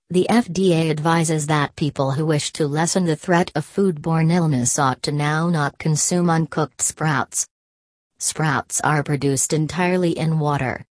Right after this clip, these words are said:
The seed is never definitely planted.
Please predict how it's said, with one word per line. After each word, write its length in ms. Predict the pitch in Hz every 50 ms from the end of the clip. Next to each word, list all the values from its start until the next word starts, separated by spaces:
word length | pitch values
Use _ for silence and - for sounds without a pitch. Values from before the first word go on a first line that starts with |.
| _ _ _ _ _ -
The 140 | 165 180 175
seed 240 | - - 190 180
is 160 | 175 170 - 180
never 320 | 165 165 156 160 165 160
definitely 580 | 160 175 185 196 - 233 208 190 - 185 170 156
planted. 540 | - - 180 165 147 143 139 123 110 -